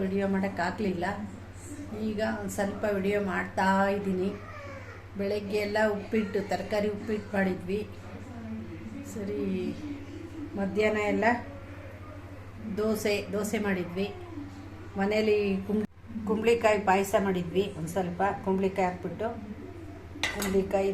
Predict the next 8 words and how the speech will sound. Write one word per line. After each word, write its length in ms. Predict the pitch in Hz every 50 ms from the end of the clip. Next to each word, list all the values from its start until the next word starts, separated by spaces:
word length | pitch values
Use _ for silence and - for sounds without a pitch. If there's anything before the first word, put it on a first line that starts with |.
| 175 180
ದ್ರಾಕ್ಷಿ, 360 | 180 185 190 - - - 196 185 190
ಗೋಡಂಬಿ 380 | 190 180 180 180 185 180 185 185 175
ಎಲ್ಲ 100 | 180 180 175
ಹಾಕ್ಬಿಟ್ಟು 380 | 175 - - - 170 - 233 247 - - - - - - - - - - - - - - - - - - - - - - - - - 180 - - 175
ದ್ರಾಕ್ಷಿ 320 | 180 175 175 - - - 185
ಗೋಡಂಬಿ 360 | 196 185 180 185 180 180 175 175 170
ಎಲ್ಲ 140 | 170 175 175 170
ಹಾಕಿ 280 | 170 170 - - 233